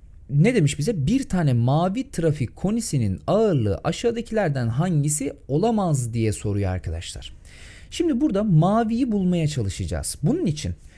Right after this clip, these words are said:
şunu söyleyebilir miyiz ilk olarak? Şurada hepsini S'yi yalnız bırakmak için üç ile, e, üçe bölecek olursak beş bölü üç zaten direkt yazarız. Burada üçler gitti.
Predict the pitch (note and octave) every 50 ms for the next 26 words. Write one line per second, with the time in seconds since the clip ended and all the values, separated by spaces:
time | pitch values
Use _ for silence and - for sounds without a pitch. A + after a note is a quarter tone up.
0 | - - - - - - - - - D4+ F4 D4+ - C4+ B3+ A#3 A#3+ A#3+ A#3+ B3
1 | B3+ A#3+ G3+ D#3 C3+ A#2 A2+ G#2+ G2+ - - G2 F2+ F2+ F2 F2+ - - - -
2 | - - C4+ C4+ A#3+ B3+ A#3 B3+ C#4+ A#3 - - - C3+ B2 D3 D3+ - - E3
3 | E3+ F#3+ F#3+ F#3+ F#3 F#3 F#3+ F3 E3 D#3+ D#3+ E3 D#3+ D3+ G#3 G#3+ G#3 - - G#3
4 | G3 - - - A#3 C4+ - - - A2+ G#2 F2+ F2+ - - - - - - -
5 | - A#2+ A#2+ A#2 A#2 - - E3+ D3+ - C#4 B3 A#3+ E3 D3 C#3+ C#3 G#3+ A#3 -
6 | - D#3 C#3+ C#3 - - - D#2 - - - - C3+ D#3 F#3 - - - F#3 F3
7 | E3+ D#3 D3+ D3+ - - - - - - G#2+ - A2+ A2+ C3+ C3+ C3+ A2+ C#3+ F3
8 | - - A#2+ G#2 F#2+ F2 C#2+ - - - - - - - - - - - - -
9 | - G3 D#3 - - - D3 D3 - - C#3+ C3+ D#3+ D3+ B2+ B2 A2+ - - -
10 | E2+ F#2+